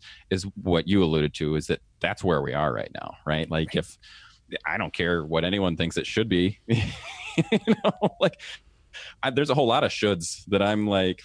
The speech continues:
Speaker 1: "Well, this and this and this." And, you know, we could, I could start a podcast just called Mark's Shoulds, and it's me ranting for an hour. And another thing,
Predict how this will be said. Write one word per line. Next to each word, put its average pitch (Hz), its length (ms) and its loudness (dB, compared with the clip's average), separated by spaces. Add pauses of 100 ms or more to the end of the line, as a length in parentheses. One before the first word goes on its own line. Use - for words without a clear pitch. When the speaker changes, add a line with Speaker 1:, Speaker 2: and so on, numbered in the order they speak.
Speaker 1:
"Well, 165 160 6
this 180 300 2
and 170 120 0
this 180 200 0
and 160 120 -2
this." 175 380 2
And, 113 380 -2
you 117 120 -2
know, 92 340 0
we 120 120 0
could, 107 220 -2 (120)
I 98 120 -4
could 90 260 -12
start 92 200 -2
a - 20 -10
podcast 107 520 -2
just - 160 -8
called 85 220 -2
Mark's 95 340 0
Shoulds, 78 520 -2
and 101 80 -4
it's - 100 -8
me 110 160 0
ranting 92 560 -4 (100)
for 92 120 -2
an 90 80 0
hour. 95 420 -2 (440)
And 180 360 2
another 180 320 4
thing, 131 460 2